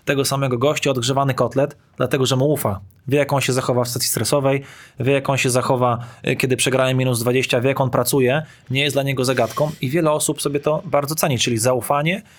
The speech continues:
i znajomość, bo, no, w koszykówce to jest najważniejsze, tak? Jest tyle stresu,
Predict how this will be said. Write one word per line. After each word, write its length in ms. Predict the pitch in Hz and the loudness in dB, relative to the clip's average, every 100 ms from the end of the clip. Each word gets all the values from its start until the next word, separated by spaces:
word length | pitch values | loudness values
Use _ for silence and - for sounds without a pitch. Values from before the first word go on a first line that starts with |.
| - - | -12 -4
i 120 | 143 | -2
znajomość, 720 | 143 147 165 131 147 165 - - _ | 0 2 2 2 2 0 -8 -20 _
bo, 280 | 120 139 - - | -2 0 0 -4
no, 120 | 147 | -4
w 80 | - | -2
koszykówce 460 | 139 - 139 151 | -4 -2 -2 -2
to 100 | 143 | 0
jest 140 | 139 143 | 0 0
najważniejsze, 580 | 135 139 135 135 113 | 0 0 0 0 0
tak? 240 | 110 135 - - - - | 0 -2 -6 -20 -16 -6
Jest 460 | - 135 - - | -2 -2 -6 -4
tyle 220 | 165 147 | -2 0
stresu, 580 | - 143 135 147 139 - | 0 0 0 0 -2 -4